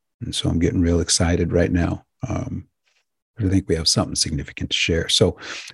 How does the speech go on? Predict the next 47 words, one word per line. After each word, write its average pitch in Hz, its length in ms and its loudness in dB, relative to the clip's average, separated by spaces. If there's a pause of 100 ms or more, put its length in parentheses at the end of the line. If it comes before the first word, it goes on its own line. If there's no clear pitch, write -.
uh, 113 160 2
segment 165 380 2
two, 185 160 0
segment 151 320 0
three, 165 200 2
we'll 143 140 2
get 139 160 2
into, 131 720 2
uh, 117 140 0
what 120 160 2
we've 127 120 2
learned 131 480 2
and 98 280 -4
talk 113 260 2
a - 20 -2
little 117 140 4
bit 113 100 2
more 120 300 2
about 117 320 2
it. 131 240 -2
So 104 220 0
hang 127 240 2
on. 131 580 0
Um, 107 1040 0 (160)
and, 101 320 0 (640)
you 110 80 4
know, 117 280 2 (1200)
I - 260 -20
think 135 160 0
there's 117 160 0
some 110 140 2
hope 90 240 0
on 85 100 -2
the 82 80 -8
horizon. - 460 -10 (1300)
We'll 135 100 2
be 147 40 4
right 135 120 2
back 127 160 -2
with 120 120 -8
more 135 180 4
Energetic 127 360 2
Health 131 200 0
Radio 92 340 2
right 107 260 4
after 82 300 -2
these 95 720 0